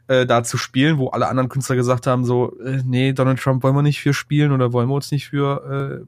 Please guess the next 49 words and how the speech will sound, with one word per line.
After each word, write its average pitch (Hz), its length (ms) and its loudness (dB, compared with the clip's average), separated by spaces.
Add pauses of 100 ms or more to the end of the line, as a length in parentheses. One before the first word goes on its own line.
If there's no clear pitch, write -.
(240)
präsentieren. 143 640 -4 (720)
Und 135 460 2
das 131 160 -2
hat 143 100 -2
dann 143 80 0
über 143 160 0
die 139 100 0
Jahre 131 200 4
immer 147 160 2
mal 131 140 0
wieder 135 140 0
so 123 80 -4
ein 123 60 -2
bisschen, 120 280 -6
ne, 143 320 -2
gab's 135 200 -4
immer 147 180 -4
mal, 135 360 -2
es, 135 140 -6
es 135 100 -6
war 156 140 4
so 156 80 2
ein 147 40 2
bisschen 170 300 0
der 147 160 2
Anti-Corey 143 500 -2
Taylor, 123 280 0
der 127 60 2
hatte 165 200 0
auch - 140 -8
immer 151 180 0
zu - 140 -6
allem 170 160 0
eine 156 80 0
Meinung, 143 340 2
aber 147 160 0
nie 147 160 0
die 160 80 0
positive, 156 480 2
sondern 147 260 0
immer 151 120 0
eine 143 80 2
negative 131 440 0
Meinung. 113 360 -4 (800)
Also 131 140 -2
zumindest 147 340 2
in 135 100 -2
meinen 135 260 4
Augen. 120 340 0